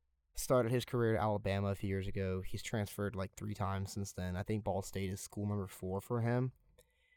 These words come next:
So after that first scoring drive, they couldn't get anything on offense at all, so they benched him. They put in a true freshman by the name of Caden Samanza, who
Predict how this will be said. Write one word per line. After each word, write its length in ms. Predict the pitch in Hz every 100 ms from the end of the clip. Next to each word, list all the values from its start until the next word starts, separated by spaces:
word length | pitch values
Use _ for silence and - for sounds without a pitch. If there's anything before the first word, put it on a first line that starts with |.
| _
So 300 | - 113 110
after 240 | 110 123 143
that 160 | 131
first 240 | - 123 -
scoring 300 | - 113 107
drive, 400 | 107 101 98 98 - _
they 240 | 107 101 - - -
couldn't 300 | - 104 95
get 200 | 101 101
anything 340 | 104 95 98
on 120 | 98
offense 300 | 92 - 101
at 100 | 95
all, 220 | 92 90
so 360 | 92 98 92 82 -
they 120 | 92
benched 340 | 113 117 -
him. 240 | 92 90 95 - _ _ _ _
They 100 | -
put 240 | 101 - 107
in 360 | 101 98 92 -
a 120 | 98 98
true 460 | - - 120 135
freshman 720 | 131 - 110 - 95 101 98 113 -
by 140 | 104
the 100 | 95
name 280 | 98 95 98
of 140 | 95
Caden 520 | - - 107 104 104 98
Samanza, 720 | - 101 95 95 92 92 98 _ _ _ _ _
who 440 | 117 107 104 98